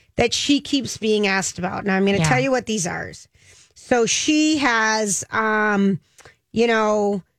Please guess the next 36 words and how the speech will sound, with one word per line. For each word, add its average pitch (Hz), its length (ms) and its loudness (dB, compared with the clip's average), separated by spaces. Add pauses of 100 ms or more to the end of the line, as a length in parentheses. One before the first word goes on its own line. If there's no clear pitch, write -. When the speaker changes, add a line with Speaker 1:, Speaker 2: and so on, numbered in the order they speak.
(100)
Speaker 1:
she - 180 -4
wants 247 200 0
to - 60 -4
talk 277 180 0
about 285 180 0
Michael. 214 440 0 (400)
Speaker 2:
Yep. 208 240 0 (180)
Speaker 1:
She - 140 -2
wants 226 180 0
to 262 60 0
talk 226 80 -2
about 240 140 0
her 233 100 0
relationship 220 460 -2
with 233 140 0
Michael. 214 480 -2
Speaker 2:
Yep. 208 180 2 (240)
Speaker 1:
She - 180 -4
wants 247 240 2
to 269 60 -2
talk 233 240 0
about 226 180 -2
the 226 80 0
roller 247 440 0
coaster 247 500 -2
relationship 214 720 -2
that 208 180 -2
she's - 220 -4
had 202 200 0
with 202 140 -4
her 202 100 0
siblings 208 840 0 (220)
Speaker 2:
Yeah. 165 160 0
Speaker 1:
after 226 300 0
he 247 160 0
died, 208 600 0